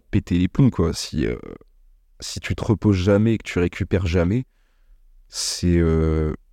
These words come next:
tu vas tout simplement péter les plombs. Et pour moi aussi, ça rentre dans une organisation.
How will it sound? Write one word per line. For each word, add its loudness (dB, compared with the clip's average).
tu -6
vas 2
tout -8
simplement 0
péter -2
les 0
plombs. 0
Et 0
pour -2
moi 0
aussi, -4
ça 0
rentre 0
dans 0
une 2
organisation. 0